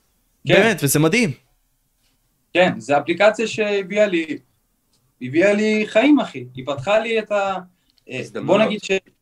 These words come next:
Speaker 1: אחי, ב-, באמת, כמה זה נשמע הזוי, בא לך איכשהו, איפשהו לקעקע את ה-, את ה-, את המילה הזאת, כי,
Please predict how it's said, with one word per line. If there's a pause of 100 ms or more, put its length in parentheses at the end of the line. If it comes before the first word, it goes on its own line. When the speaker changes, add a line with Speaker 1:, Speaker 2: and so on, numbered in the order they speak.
(580)
Speaker 1:
אחי,
ב-,
באמת,
כמה
זה
נשמע
הזוי, (1000)
בא
לך (400)
איכשהו,
איפשהו
לקעקע
את
ה-,
את
ה-,
את
המילה
הזאת,
כי,